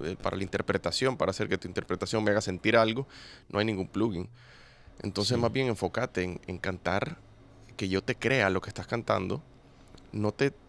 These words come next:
Speaker 1: preocupes tanto por esos desafines. Hay, habrá otro momento para preocuparse por eso, o el momento para preocuparse por eso era antes de entrar al estudio, <laughs> eh,
Speaker 2: Claro.
Speaker 1: practicando y ensayando.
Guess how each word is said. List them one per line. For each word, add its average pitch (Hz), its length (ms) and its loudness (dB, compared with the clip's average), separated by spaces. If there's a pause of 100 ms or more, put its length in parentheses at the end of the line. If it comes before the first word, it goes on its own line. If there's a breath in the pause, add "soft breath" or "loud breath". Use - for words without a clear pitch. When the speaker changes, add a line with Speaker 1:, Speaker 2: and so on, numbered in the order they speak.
(140)
Speaker 1:
preocupes 139 440 0
tanto 135 360 0
por 92 220 0
esos 117 380 -2
desafines. 131 520 -2
Hay, 101 160 0
habrá 98 380 4
otro 123 180 2
momento 120 400 2
para 92 160 4
preocuparse 95 440 -2
por - 180 2
eso, - 240 -4
o 113 240 2
el 107 80 -2
momento 90 320 2
para 113 140 6
preocuparse 113 420 2
por 117 140 4
eso 123 120 0
era 92 100 4
antes 95 200 0
de 110 60 2
entrar 117 220 6
al 123 80 2
estudio, 117 420 2
<laughs> - 1400 -6
eh, 101 60 2
Speaker 2:
Claro. 92 60 0
Speaker 1:
practicando 98 560 4
y 101 40 6
ensayando. 101 540 0